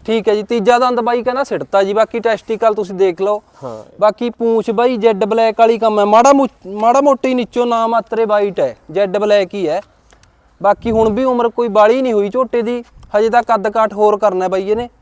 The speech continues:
Speaker 2: ਹਾਂ।
Speaker 1: ਝੋਟੇ ਨੇ। ਪਿੱਠ ਪੁੜਾ ਦੇਖੋ ਬਾਈ, ਐਨ ਪੂਰਾ ਟੌਪ ਕੁਆਲਿਟੀ ਦਾ ਸ਼ੌਕੀਨ ਝੋਟਾ ਹੈ। ਬਾਕੀ ਬਾਈ ਕਹਿੰਦਾ ਸੇਲ ਕਰਨਾ ਹੈ ਗੁਰੀ ਆਪਾਂ ਨੇ ਇਹ ਬਾਈ?
Speaker 2: ਹਾਂ, ਸੇਲ ਲਈ ਹੈ ਵੀਰੇ ਇਹ।
Speaker 1: ਬਾਕੀ ਬਾਈ ਇਹ ਵੀਡੀਓ ਸੇਲ ਵਾਸਤੇ ਪਾਏ ਆ ਆਪਾਂ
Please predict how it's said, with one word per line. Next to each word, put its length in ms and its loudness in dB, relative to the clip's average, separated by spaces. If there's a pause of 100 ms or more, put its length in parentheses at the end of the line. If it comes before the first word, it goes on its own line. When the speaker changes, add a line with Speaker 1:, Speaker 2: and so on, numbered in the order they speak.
(120)
Speaker 2:
ਹਾਂ। 60 -18
Speaker 1:
ਝੋਟੇ 320 -2
ਨੇ। 160 -4 (300)
ਪਿੱਠ 220 -2
ਪੁੜਾ 240 2
ਦੇਖੋ 260 -4
ਬਾਈ, 220 0
ਐਨ 220 -2
ਪੂਰਾ 320 -2
ਟੌਪ 420 0
ਕੁਆਲਿਟੀ 400 -4
ਦਾ 120 -2
ਸ਼ੌਕੀਨ 420 -8
ਝੋਟਾ 320 -4
ਹੈ। 140 -8 (720)
ਬਾਕੀ 280 -4
ਬਾਈ 260 -2
ਕਹਿੰਦਾ 200 -4
ਸੇਲ 280 -2
ਕਰਨਾ 280 -4
ਹੈ 40 -2
ਗੁਰੀ 180 -2
ਆਪਾਂ 200 -4
ਨੇ 80 -6
ਇਹ 60 -8
ਬਾਈ? 80 -6
Speaker 2:
ਹਾਂ, 260 4
ਸੇਲ 300 0
ਲਈ 180 -2
ਹੈ 60 -2
ਵੀਰੇ 380 -2
ਇਹ। 60 -8 (240)
Speaker 1:
ਬਾਕੀ 280 -2
ਬਾਈ 220 0
ਇਹ 180 2
ਵੀਡੀਓ 340 0
ਸੇਲ 280 4
ਵਾਸਤੇ 360 2
ਪਾਏ 340 0
ਆ 60 -2
ਆਪਾਂ 280 -6